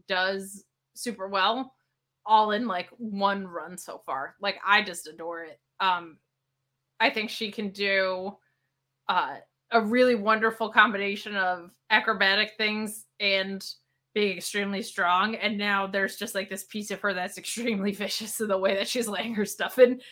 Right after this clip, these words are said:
and it rules, like, that total package. And she just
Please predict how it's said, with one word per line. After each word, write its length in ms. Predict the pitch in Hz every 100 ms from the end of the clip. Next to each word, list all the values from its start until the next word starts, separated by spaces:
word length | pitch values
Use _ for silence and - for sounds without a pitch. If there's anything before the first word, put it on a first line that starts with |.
| - -
and 180 | 233 202
it 320 | 220 220 220 _ _ _ _ _
rules, 600 | 196 202 233 302 262 - 214
like, 220 | 208 214
that 260 | 233 269
total 380 | - 247 254 220
package. 440 | 226 226 269 294 175
And 120 | 196
she 120 | 214
just 240 | 269 269